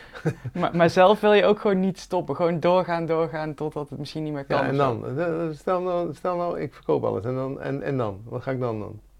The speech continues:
Speaker 2: Ja, misschien een huisje in Spanje kopen of zo
Speaker 1: Ja,
Speaker 2: en daar in
Speaker 1: toma-,
Speaker 2: het zwembad
Speaker 1: tomaten
Speaker 2: liggen.
Speaker 1: kweken, tomaten kweken
Speaker 2: Ja.
Speaker 1: of zo, ja. Ja, dat vind ik ook leuk hoor, tomaten kweken. <laughs> Maar,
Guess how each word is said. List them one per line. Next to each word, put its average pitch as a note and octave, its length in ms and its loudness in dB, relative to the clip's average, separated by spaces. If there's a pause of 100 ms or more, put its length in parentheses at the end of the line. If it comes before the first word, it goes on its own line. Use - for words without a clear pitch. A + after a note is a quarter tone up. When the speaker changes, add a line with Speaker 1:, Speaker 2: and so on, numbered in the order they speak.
(260)
Speaker 2:
Ja, - 220 -12
misschien F#3 260 -6
een D3+ 60 -2
huisje D3 260 -2
in D3 80 -6
Spanje F#3+ 440 -4
kopen F#3+ 320 -4
of F#3 80 -6
zo F3+ 160 -2
Speaker 1:
Ja, F#3 40 2
Speaker 2:
en F#3 100 0
daar F3 80 2
in F3 80 0
Speaker 1:
toma-, - 120 4
Speaker 2:
het - 80 -2
zwembad F#3 240 4
Speaker 1:
tomaten C#3+ 160 4 (100)
Speaker 2:
liggen. - 160 2
Speaker 1:
kweken, - 160 -14
tomaten C#3 380 -2
kweken F#2 320 -2
Speaker 2:
Ja. G2+ 60 -2
Speaker 1:
of - 40 -6
zo, F2+ 220 -4
ja. A2+ 180 -2 (600)
Ja, F#3+ 100 -2
dat - 40 0
vind E3 200 4
ik E3 60 8
ook F#3 80 4
leuk D3 240 6
hoor, C#3+ 140 4
tomaten B2+ 380 2
kweken. C#3+ 380 0
<laughs> G#2+ 60 -4
Maar, D#3 200 2